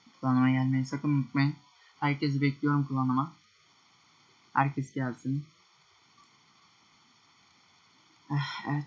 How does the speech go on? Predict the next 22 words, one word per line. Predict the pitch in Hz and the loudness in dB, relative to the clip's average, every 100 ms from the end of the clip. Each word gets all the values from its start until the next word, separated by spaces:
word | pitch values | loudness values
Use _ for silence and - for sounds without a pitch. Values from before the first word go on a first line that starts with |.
| - | -2
başka | 143 143 143 | -2 0 -2
diyecek | 143 143 | -2 -4
bir | - | -4
şey | 151 139 | -2 0
bulamıyorum. | 143 139 131 135 | 2 2 0 -2
Gerçekten | 139 139 - 147 | -2 -4 -8 -6
çok | 143 139 135 | -6 -4 0
berbat | 131 135 139 | 2 0 -4
bir | - | -6
savaştı. | - 127 123 - - 139 - _ _ _ _ - - - | -10 -10 -8 -12 -8 -10 -10 _ _ _ _ -20 -20 -8
Klan | 156 151 | -4 -4
savaşında | 147 143 - 139 | -2 -4 -4 -4
ben | 131 131 | -2 -2
size | 135 127 | -2 -6
düşmanlarımı | 135 139 131 131 131 131 | -6 -4 -2 -2 -4 -6
göstereyim. | 131 120 127 135 - _ _ _ _ _ _ - | -8 -10 -10 -12 -16 _ _ _ _ _ _ -6
Merlock | 151 147 131 135 - | 0 2 0 -4 -6
diye | 135 | -6
bir | 127 127 | -4 -6
rakibim | 131 131 - 135 123 | -6 -8 -4 -2 -2
var. | 135 - - _ _ _ _ _ _ _ | -4 -12 -20 _ _ _ _ _ _ _
Evet, | - | -20